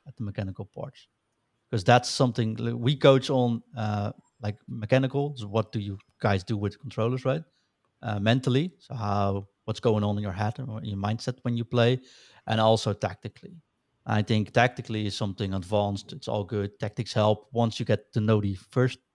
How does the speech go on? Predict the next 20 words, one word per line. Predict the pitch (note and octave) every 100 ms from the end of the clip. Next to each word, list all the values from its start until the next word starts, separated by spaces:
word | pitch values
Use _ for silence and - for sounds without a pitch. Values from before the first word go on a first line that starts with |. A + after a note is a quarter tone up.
| _
two | C#3
parts, | C3+ C#3+ D3+ - - -
the |
two | A#2 C3
first | B2+ C#3+ -
pillars. | - D#3 E3+ - _ _ _ _ _ _
Uh, | G#2+ G#2
but | G2+ G#2+
mentally | A2+ B2+ B2+ A#2+ A2+ G#2+ - -
is, | B2 G#2 - -
mentality | A#2+ A#2+ B2+ B2 A2+
is | G2+ - A#2+
often | B2 A#2+ - G#2+
overlooked. | G#2+ G2 G2 F#2+ - _ _ _ _ _ -
And | A2
I |
think | - A#2 G2+
that's | A#2+ -
something | C3+ A2+ A2
you | G#2+ G#2 G#2